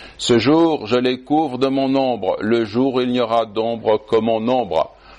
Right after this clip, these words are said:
Hadith rapporté par Ahmad et Muslim. Le jour, mes frères en islam, où la chaleur sera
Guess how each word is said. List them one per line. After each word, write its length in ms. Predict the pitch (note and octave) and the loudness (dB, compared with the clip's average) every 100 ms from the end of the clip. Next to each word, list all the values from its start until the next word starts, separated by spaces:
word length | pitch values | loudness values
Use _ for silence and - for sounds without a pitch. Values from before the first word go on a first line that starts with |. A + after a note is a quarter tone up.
| - | 0
Hadith 300 | A2 A#2+ B2+ | 2 2 2
rapporté 560 | A2+ G#2 A2 - A#2+ A2+ | 0 4 0 2 0 2
par 300 | - G#2+ - | 2 2 2
Ahmad 640 | - - G2+ G#2+ G#2 G#2+ - - | -2 0 2 2 2 -6 -6 -8
et 100 | G#2+ | -2
Muslim. 540 | F#2 A#2 - A#2+ A2 - - - _ _ _ _ - | 0 0 0 0 0 0 -16 -20 _ _ _ _ -2
Le 180 | F#2+ B2 | 2 2
jour, 440 | A#2+ E3+ F3+ D#3 | 4 4 2 0
mes 160 | B2+ C3+ | -4 -4
frères 240 | - D#3 | -2 -2
en 100 | D3+ | -2
islam, 460 | D3 C#3+ D3 D#3 D3+ | -2 -4 0 0 2
où 40 | |
la 140 | C#3 C3 | 2 0
chaleur 460 | - C#3 C#3+ C3+ | 0 0 2 -2
sera 400 | - C#3 B2 C3 | -2 -2 2 0